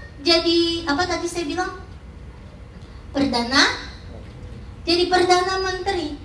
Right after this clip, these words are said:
Dia mau masukin ke penjara. Dia mau cincang-cincang tuh sepuluh saudara tirinya. Boleh nggak? Boleh. Kekuasaan ada di tangannya. Dia mau hancurin, boleh. Dia mau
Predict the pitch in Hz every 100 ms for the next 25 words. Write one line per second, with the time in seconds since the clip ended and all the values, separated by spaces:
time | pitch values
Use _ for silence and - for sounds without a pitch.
0 | - - - 311 392 403 415 453 427 -
1 | - 415 403 392 381 359 330 320 277 277
2 | 277 - - - 320 480 480 466 466 466
3 | 508 494 453 453 480 466 453 440 - 403
4 | 392 392 381 359 349 359 339 349 349 349
5 | 349 349 339 302 311 359 453 370 - -
6 | - - - - - - - - - -
7 | - - - 359 440 339 415 285 220 -
8 | - - - - - - - - 370 359
9 | 370 359 381 392 - 349 277 285 330 349
10 | 359 370 330 349 294 247 - - - -
11 | - - 277 381 392 427 392 427 440 415
12 | 508 508 494 466 - 466 466 440 508 -
13 | 220 - - - - - - - - -
14 | - - - - - - 415 415